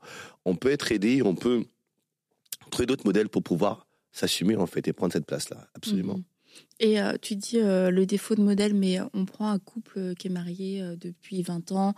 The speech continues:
Speaker 1: Mm.
Speaker 2: euh, l'homme, il a plus de quarante ans. Est-ce que c'est, est-ce que c'est trop tard pour, euh, trouver un modèle et puis apprendre ?
Speaker 1: Déjà, je, s'ils sont toujours ensemble, <laughs> vraiment magnifique. Gloire à Dieu. <laughs> Gloire à Dieu.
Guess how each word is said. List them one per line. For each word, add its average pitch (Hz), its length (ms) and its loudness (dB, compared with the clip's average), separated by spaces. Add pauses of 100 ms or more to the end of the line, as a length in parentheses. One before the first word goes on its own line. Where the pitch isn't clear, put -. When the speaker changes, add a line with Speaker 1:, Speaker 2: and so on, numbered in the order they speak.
Speaker 1:
Mm. 180 80 0 (240)
Speaker 2:
euh, 175 160 0
l'homme, 185 260 4
il 180 120 0
a 170 240 -4
plus - 160 -18
de - 60 -20
quarante 175 400 -2
ans. 233 100 2 (240)
Est-ce 175 220 0
que 208 220 0
c'est, 175 340 -4 (380)
est-ce - 180 -2
que 190 100 -4
c'est 180 140 0
trop 175 240 0
tard - 340 -2 (100)
pour, 208 200 -2
euh, 180 100 4
trouver 185 340 0
un 175 120 6
modèle 185 460 4
et 190 60 2
puis - 320 -8
apprendre ? 269 520 0 (960)
Speaker 1:
Déjà, 98 220 2
je, 107 260 2
s'ils 117 380 0
sont - 140 2
toujours 110 200 4
ensemble, 117 380 4
<laughs> - 40 -14
vraiment 123 400 2
magnifique. 113 440 2
Gloire - 440 4
à 269 220 4
Dieu. 294 880 2
<laughs> - 0 -
Gloire 370 380 4
à - 120 4
Dieu. - 300 2